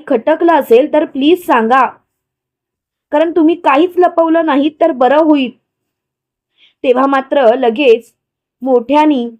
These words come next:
ईश्वरी बोलते, "खरं सांगू आजी,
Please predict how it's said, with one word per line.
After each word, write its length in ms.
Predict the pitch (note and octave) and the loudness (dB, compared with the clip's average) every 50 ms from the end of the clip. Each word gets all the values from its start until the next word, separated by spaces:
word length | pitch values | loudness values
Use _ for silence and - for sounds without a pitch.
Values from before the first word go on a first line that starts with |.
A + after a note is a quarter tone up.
| _ _ _ _ _ _ _ _ _ _ _ _ _ _ _ _ _ _ _ _ _ _ _ _ _ _ _ _ _ _ _ _ _ _ _ _ _ | _ _ _ _ _ _ _ _ _ _ _ _ _ _ _ _ _ _ _ _ _ _ _ _ _ _ _ _ _ _ _ _ _ _ _ _ _
ईश्वरी 480 | - C#4 C4 - - B3 C4+ D4+ E4+ E4+ | -6 -6 -6 -6 -4 -2 0 0 0 0
बोलते, 460 | C#4+ D#4+ D#4 D4+ D#4 - A3+ A#3 A#3+ A#3+ | 0 0 -2 -2 0 0 0 0 0 0
"खरं 220 | - C#4 B3+ C#4 | 0 0 2 2
सांगू 300 | D4+ D4+ D#4+ D4+ D4+ D#4+ | 0 0 0 0 2 2
आजी, 380 | E4+ D#4 C4+ A#3 G#3+ A#3+ C4+ D4+ | 2 2 2 0 -2 -6 -10 -10